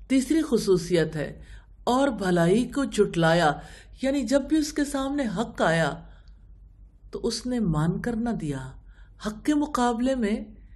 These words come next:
वो ना मानने वाला हो गया। ये तीन खुसूसियात हैं जो बदी का मिजाज पैदा करती हैं, यानी ऐसे इंसान के अंदर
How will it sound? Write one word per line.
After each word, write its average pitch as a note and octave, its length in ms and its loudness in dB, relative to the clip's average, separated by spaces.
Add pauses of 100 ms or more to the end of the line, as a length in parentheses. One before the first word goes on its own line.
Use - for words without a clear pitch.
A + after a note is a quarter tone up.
(340)
वो C4+ 120 -2
ना D4+ 200 0
मानने A#3 380 0
वाला F#3 260 2
हो D3 180 -2
गया। B2 260 -10 (1300)
ये D4+ 60 4 (100)
तीन D#4 280 2
खुसूसियात A#3 840 0
हैं G3 460 0 (1600)
जो E3 360 6 (640)
बदी F#3+ 340 0
का A3+ 180 -4
मिजाज D#3+ 440 -2
पैदा C#3+ 340 -6
करती C3+ 380 -10
हैं, C3 240 -14 (2500)
यानी C#3+ 500 -4 (1120)
ऐसे D3+ 300 0
इंसान G#3 500 2
के G#3 80 2
अंदर F3 360 0